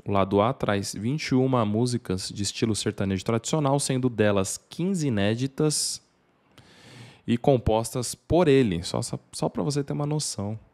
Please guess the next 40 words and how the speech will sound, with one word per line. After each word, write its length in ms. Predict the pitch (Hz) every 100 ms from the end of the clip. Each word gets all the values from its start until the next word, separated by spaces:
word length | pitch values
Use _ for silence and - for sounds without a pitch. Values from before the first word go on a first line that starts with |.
| _ - -
a 40 |
qualidade 720 | - 123 123 101 98 110 117 107
de 80 |
composição 640 | 107 117 - 113 101 - 101
de 120 | 101
João 180 | 104 98
Carreiro. 360 | 123 107 85 147
E 20 |
o 40 |
segundo 400 | 147 160 151 170
disco, 400 | 165 180 220 -
o 60 | 165
lado 280 | 135 135 143
B, 240 | 127 190 - _ _ _ _ - _ _
traz 300 | - 151 175
dezoito 340 | 143 156 190 190
músicas, 560 | 165 160 - 95 - -
todas 300 | 110 143 151
de 100 | 143
sua 200 | - 147
autoria 340 | 151 160 139
também, 400 | 151 196 139 135 - -
contando 480 | - 110 117 120 123
com 380 | - 123 127 - -
uma 220 | 110 107
roupagem 680 | 95 143 147 131 135 135 135
mais 240 | 123 120
moderna, 480 | 131 117 107 101 95 - -
mas 200 | 104 95
sem 140 | 107
perder 240 | 113 127 101
a 80 |
característica 600 | - 104 - 101 95 - 117
sertaneja. 680 | 104 101 135 107 90 101 - - - - -
Em 60 | 160
dois 160 | 208
mil 100 | 208
e 40 | 196
treze, 520 | 143 160 175 110 101
turma, 420 | - 101 92